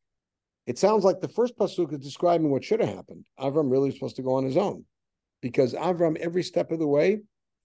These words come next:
becomes isolated from family. Now, watch what happens, and I'll walk you through this. Avram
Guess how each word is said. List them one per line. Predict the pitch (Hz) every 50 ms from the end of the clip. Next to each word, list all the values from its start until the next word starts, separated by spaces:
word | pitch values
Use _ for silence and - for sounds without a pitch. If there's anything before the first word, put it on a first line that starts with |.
| _
becomes | - 123 120 139 131 117
isolated | 131 - 147 139 - - 143 131 120 113 113 113 -
from | 127 113
family. | - - 117 110 107 95 107 - - _ _ _ _ _ -
Now, | 127 120
watch | 123 139 156 165 165 -
what | 180 151
happens, | 156 165 165 - 127 107 101
and | 110 107
I'll | 104
walk | 113 135 156 151 - 160
you | 147
through | - 190 202 190
this. | 151 - - - - _ _ _ _ _ _ _ _ _ _ - -
Avram | 143 185 202 175 165 185 185 180 185 185 196 196